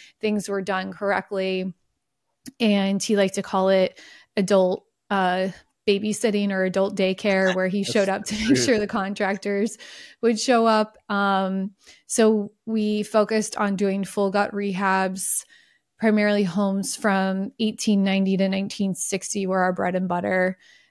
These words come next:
Speaker 1: and high, high-end homes. So what we would do is we would keep the integrity of the home. We would restore all of the original character, but with modern conveniences, modern mechanicals, and utilities.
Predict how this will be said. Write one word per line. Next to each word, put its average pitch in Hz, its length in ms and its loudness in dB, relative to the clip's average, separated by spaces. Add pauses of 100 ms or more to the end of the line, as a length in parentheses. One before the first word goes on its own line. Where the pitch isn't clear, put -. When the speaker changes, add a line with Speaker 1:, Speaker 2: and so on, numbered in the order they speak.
(160)
Speaker 1:
and 190 640 0 (220)
high, 185 460 0 (160)
high-end 196 400 -2
homes. 208 480 -6
So 202 160 -2
what 196 160 2
we 196 100 2
would 190 160 2
do 196 320 2
is 190 340 0 (380)
we 214 280 4
would 196 220 4
keep - 300 -2
the 202 140 -2
integrity 196 640 0
of 185 140 0
the 196 100 0
home. 190 440 -2
We 196 120 0
would 185 180 0
restore 190 560 0
all 185 240 2
of 185 120 0
the 190 100 2
original 185 380 -4
character, 190 760 0
but 190 240 -2
with 190 220 -2
modern 185 360 -2
conveniences, 190 1000 0
modern 190 480 -2
mechanicals, 196 800 -2
and 190 120 -4
utilities. 190 800 -2